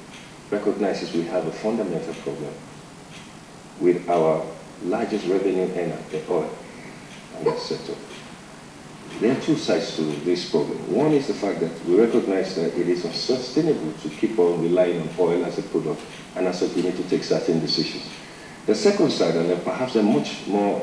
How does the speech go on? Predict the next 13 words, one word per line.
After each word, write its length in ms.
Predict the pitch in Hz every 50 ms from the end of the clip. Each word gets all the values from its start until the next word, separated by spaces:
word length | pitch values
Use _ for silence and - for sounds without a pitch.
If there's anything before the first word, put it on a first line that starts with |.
| 82
emotive 440 | 87 87 98 127 - - - 90 80
one, 200 | 78 76 69 - - - - - - - - - - - -
is 160 | 98 104 -
the 60 | 120
one 160 | 123 135 131 120
that 120 | 117 110
relates 340 | 104 104 110 113 117 117 -
to 60 | 104
the 80 | 104 101
fact 220 | 101 107 113 98
that 120 | 104 104 -
the 100 | 107 113
management 600 | - 180 247 294 294 254 - - 104 85 - -